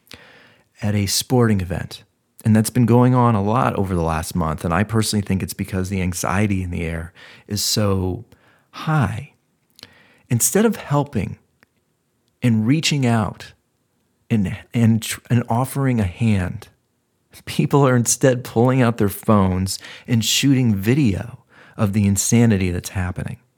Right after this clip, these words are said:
That's more important to them. And that is a world that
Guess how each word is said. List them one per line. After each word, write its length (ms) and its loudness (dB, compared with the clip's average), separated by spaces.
That's 580 0
more 240 2
important 460 -2
to 100 -8
them. 240 -10
And 180 0
that 180 2
is 140 2
a 60 2
world 340 2
that 160 -6